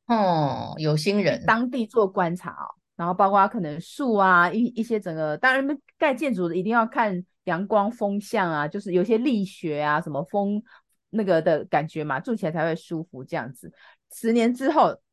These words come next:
Speaker 2: 看完之后就，哎，周边应该怎么弄？他再花一年的时间再去做规划。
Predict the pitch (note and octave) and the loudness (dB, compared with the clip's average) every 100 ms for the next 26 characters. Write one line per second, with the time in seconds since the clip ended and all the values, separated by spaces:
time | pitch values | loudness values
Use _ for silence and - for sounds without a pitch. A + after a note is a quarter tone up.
0 | _ G#4 D4+ A#3 A#3+ B3+ A#3 A#3+ A#3+ B3+ | _ 0 2 2 0 0 0 0 0 0
1 | B3 B3 A#3+ A#3+ G3+ C#3 F3+ D3 _ _ | 0 -2 -2 -2 -4 -6 -4 -6 _ _
2 | _ - A#3+ G4+ C4 C#4 C4+ C4 B3 F3+ | _ -12 -2 4 4 8 6 6 2 2
3 | E3+ E3 D#3+ D#3+ F3+ F3+ F#3 F#3 F3+ F#3 | 0 -4 -8 -2 0 0 0 -2 -2 -4
4 | D#3+ D#3+ D3 D#3+ C#3 | 0 0 -2 -2 -4